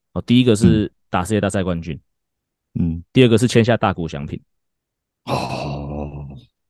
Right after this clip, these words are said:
Speaker 1: 很，我觉得是个非常，呃，非常老-，粗暴又老实的答案吧，这个答案应该可以吧？
Speaker 2: 对啦，但是，好啦，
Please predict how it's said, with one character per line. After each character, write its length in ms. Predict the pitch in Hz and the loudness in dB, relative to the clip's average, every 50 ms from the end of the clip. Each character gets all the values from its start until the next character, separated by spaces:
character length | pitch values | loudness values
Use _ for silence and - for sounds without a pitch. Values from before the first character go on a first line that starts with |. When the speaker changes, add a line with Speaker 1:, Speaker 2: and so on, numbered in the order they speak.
| _ _ _ _ _ _ _ _ _ - | _ _ _ _ _ _ _ _ _ -4
Speaker 1:
很， 220 | - 101 101 98 - - - - - _ | -2 0 0 -2 -4 -8 -16 -20 -8 _
我 100 | - 107 | 0 2
觉 80 | 113 | 4
得 60 | 127 127 | 4 4
是 100 | 127 135 | 4 4
个 140 | 123 123 | 4 4
非 160 | - 135 139 131 | 4 4 2 2
常， 320 | 120 117 101 101 101 98 | 2 0 -2 -2 -4 -6
呃， 440 | 98 98 95 95 92 90 90 92 104 | -6 -6 -6 -6 -6 -6 -8 -8 -6
非 140 | - - 151 | -4 -2 0
常 140 | 135 127 120 | 2 2 2
老-， 220 | 120 104 90 92 | 4 4 2 2
粗 260 | - - - - 151 | 0 -2 0 2 2
暴 180 | 151 - 160 131 | 4 6 6 6
又 120 | 135 131 | 6 6
老 140 | 120 98 92 | 6 4 0
实 140 | 92 - 92 | -2 -4 -6
的 100 | 90 87 | -6 -6
答 160 | - 87 82 | -4 -2 -2
案 120 | 90 95 90 | 0 0 -2
吧， 160 | 82 76 82 | -2 -4 -6
这 80 | - 107 | -4 -4
个 80 | 101 | -4
答 100 | 92 80 | -2 -2
案 80 | 85 92 | -2 -2
应 40 | 95 | -2
该 60 | 98 | -4
可 160 | 90 - 80 | -4 -4 -6
以 80 | 73 71 | -8 -8
吧？ 160 | 62 - - _ _ _ _ _ _ _ _ _ _ _ _ _ _ _ _ _ _ _ _ _ _ _ _ _ _ | -8 -10 -14 _ _ _ _ _ _ _ _ _ _ _ _ _ _ _ _ _ _ _ _ _ _ _ _ _ _
Speaker 2:
对 140 | - 85 82 | -4 -2 -2
啦， 180 | - - - - _ - - | -4 -6 -12 -20 _ -16 -4
但 140 | - 101 95 | -2 -2 0
是， 300 | 92 98 92 90 90 - - _ _ | 2 2 0 0 -2 -4 -8 _ _
好 320 | - - - - 85 80 | -20 -10 -6 -4 -4 -4
啦， 100 | 78 76 | -4 -6